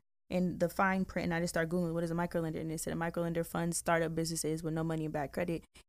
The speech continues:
And I just started Googling micro lenders in Nebraska, micro lenders in Omaha, micro lenders for small black businesses, and I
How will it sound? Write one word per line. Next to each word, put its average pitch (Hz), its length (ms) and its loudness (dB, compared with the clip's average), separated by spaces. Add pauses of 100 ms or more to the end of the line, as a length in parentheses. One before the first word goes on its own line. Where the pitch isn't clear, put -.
And 180 80 4
I 165 60 4
just 165 160 -2
started 160 160 2
Googling 165 260 0
micro 175 280 0
lenders 175 340 2
in 160 60 0
Nebraska, 175 420 0
micro 165 220 -2
lenders 170 160 0
in 180 80 2
Omaha, 175 240 0
micro 170 260 0
lenders 170 220 0
for 165 100 -2
small 170 260 0
black 165 240 0
businesses, 160 460 -4
and 165 120 -2
I 165 140 0